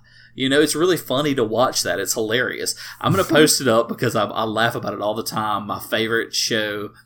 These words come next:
Speaker 1: is How I Met Your Mother. I love that show. And when I watched the, the, he does it in about two or three different episodes, and they actually have Johnny, uh, God, I can't even think of the guy's name that plays Johnny Lawrence.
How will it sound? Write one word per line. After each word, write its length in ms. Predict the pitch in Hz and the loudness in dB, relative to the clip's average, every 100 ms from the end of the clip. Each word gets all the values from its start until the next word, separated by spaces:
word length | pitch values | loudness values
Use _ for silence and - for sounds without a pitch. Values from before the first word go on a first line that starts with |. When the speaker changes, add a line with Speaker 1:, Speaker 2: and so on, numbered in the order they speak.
| _ _ _ _ _ | _ _ _ _ _
Speaker 1:
is 220 | 123 120 117 | 0 0 0
How 200 | 107 110 | 0 0
I 60 | |
Met 160 | 107 98 | -4 -6
Your 100 | 104 | -4
Mother. 280 | 101 95 95 | -4 -4 -4
I 40 | |
love 320 | 98 104 104 | -6 -6 -6
that 180 | 101 82 | -6 -6
show. 420 | - 101 98 98 - - - - | -4 -4 -4 -4 -8 -18 -20 -10
And 440 | 101 98 101 98 | -6 -4 -4 -6
when 400 | 107 113 110 107 | -2 -2 -2 -4
I 160 | - 104 | -4 -2
watched 420 | 98 113 - - | 0 0 0 -4
the, 240 | 110 104 - | -4 -6 -4
the, 220 | 117 101 | -6 -4
he 100 | 120 | -2
does 220 | 131 127 | 0 0
it 40 | |
in 40 | 131 | 0
about 220 | 113 - | -2 -2
two 160 | - 117 | -2 -2
or 40 | |
three 200 | 117 107 | -2 -4
different 260 | 98 101 101 | -4 -6 -8
episodes, 640 | 101 95 104 101 98 95 - | -4 -4 -2 -4 -4 -6 -6
and 220 | 117 117 | -4 -2
they 80 | 107 | -2
actually 300 | 113 - 107 | -2 -4 -4
have 120 | 110 | -4
Johnny, 380 | 117 110 107 107 | -2 -2 -2 -4
uh, 300 | 101 98 92 - - - _ - | -4 -4 -6 -10 -20 -20 _ -8
God, 160 | 107 | -8
I 40 | 95 | -6
can't 160 | 123 | -4
even 140 | 107 - | -4 -6
think 180 | 104 | -8
of 80 | 101 | -8
the 60 | 98 | -8
guy's 360 | 101 98 95 | -4 -2 -2
name 200 | 104 98 | -4 -8
that 100 | 98 | -10
plays 260 | - 92 92 | -6 -6 -6
Johnny 300 | - 82 82 | -6 -8 -8
Lawrence. 640 | 73 73 73 - - - | -12 -10 -10 -4 -4 -4